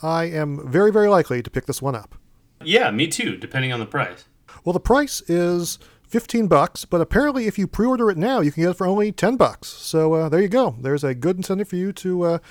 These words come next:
Speaker 1: get in on the ground floor.
Speaker 2: Interesting. I also heard there's possibly a rumor that there might be a physical version.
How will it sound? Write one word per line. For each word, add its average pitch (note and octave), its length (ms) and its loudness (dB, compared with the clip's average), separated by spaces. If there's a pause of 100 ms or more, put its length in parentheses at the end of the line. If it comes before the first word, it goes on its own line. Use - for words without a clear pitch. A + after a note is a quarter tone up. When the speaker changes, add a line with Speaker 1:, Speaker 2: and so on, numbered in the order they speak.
(320)
Speaker 1:
get F3+ 160 4
in G#3 160 2
on F3 100 0
the E3 80 0
ground F3 240 0
floor. A#2 320 -2 (500)
Speaker 2:
Interesting. C3 420 -2 (460)
I B2 60 -2
also D3 240 0
heard C#3+ 160 0
there's A2 200 -4 (120)
possibly E3+ 720 -2
a G2+ 60 -4
rumor G#2 340 -6
that G2 140 -8
there A2+ 100 -4
might A2 180 -2
be G2+ 100 -6
a F#2 60 -10
physical G2+ 460 -8
version. F2+ 400 -12